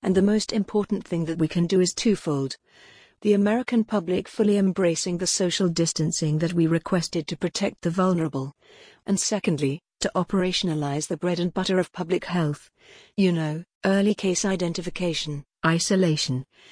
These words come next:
contact tracing, so that this outbreak does not get the upper hand, as it has, unfortunately, in New York City, in northern New Jersey,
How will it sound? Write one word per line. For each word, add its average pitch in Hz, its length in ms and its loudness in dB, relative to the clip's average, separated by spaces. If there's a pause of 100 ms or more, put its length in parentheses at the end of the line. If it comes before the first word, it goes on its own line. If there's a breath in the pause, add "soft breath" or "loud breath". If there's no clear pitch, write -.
(240 loud breath)
contact - 560 -2
tracing, 160 560 -2 (180)
so 185 200 2
that 185 160 2
this 185 180 0
outbreak 180 500 -2
does 175 200 -2
not 190 240 0
get 170 160 0
the 165 140 4
upper 175 200 0
hand, 151 460 -4 (480 loud breath)
as 185 160 2
it 180 100 0
has, 170 400 0 (180)
unfortunately, 165 920 0 (160)
in 180 160 4
New 185 160 2
York 185 360 2
City, 151 480 -2 (440 soft breath)
in 180 160 4
northern 180 380 2
New 170 160 4
Jersey, 151 540 0